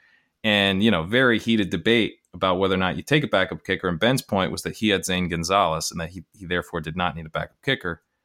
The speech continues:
because of how much, uh, Cliff Kingsbury loves field goals. So when I see the Cardinals here minus two,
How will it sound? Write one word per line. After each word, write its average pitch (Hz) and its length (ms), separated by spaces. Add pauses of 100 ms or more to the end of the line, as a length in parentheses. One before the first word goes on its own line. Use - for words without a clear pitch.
(220)
because 90 260
of 82 60
how 95 160
much, 87 320 (160)
uh, 82 180
Cliff - 240
Kingsbury 85 480
loves 85 300
field 95 280
goals. - 280
So 92 100
when 95 100
I 101 40
see 131 180
the 120 80
Cardinals 104 440
here 90 180
minus 90 300
two, 87 340